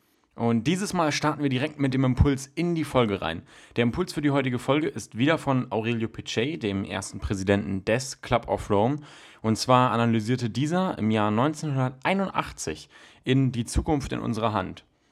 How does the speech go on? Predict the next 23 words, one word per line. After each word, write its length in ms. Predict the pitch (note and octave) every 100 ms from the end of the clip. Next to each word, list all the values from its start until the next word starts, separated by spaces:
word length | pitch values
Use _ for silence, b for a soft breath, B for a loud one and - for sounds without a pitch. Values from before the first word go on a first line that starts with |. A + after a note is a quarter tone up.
| b b b b
„Man 220 | - G#2+ G#2+
sucht 480 | B2+ G3 - -
den 220 | C3 A2 D3
heilsamen 440 | F3+ D#3 D3 C3+
Fortschritt, 640 | C3 C3+ C3 - - - _
vor 280 | - A#2 -
allem 340 | D#3 F3 E3
außerhalb 440 | - C#3 C#3 C3 C3
des 180 | A#2
Menschen, 500 | A2+ A2+ G#2+ E2+ E2 b b b b
in 320 | A#2 A2+ A2 _
hervorragender 680 | A#2 - C#3+ C3 B2 A2+
Technologie 680 | - A#2+ A#2+ G#2+ G#2+ A2+ C#3 B B B B B
und 200 | A#2+ B2
nicht 280 | D3+ E3+ D#3
in 100 | -
einer 240 | A#2+ G#2+
Besserung 480 | G2+ B2+ D3 D3 -
unserer 300 | A2+ G2+ -
eigenen 400 | A#2 A#2+ A2+ G#2+
Denk- 260 | A2 C#3
und 160 | - A#2
Verhaltensweisen. 800 | A2+ A2+ G#2+ G2 - C2 D#2+ -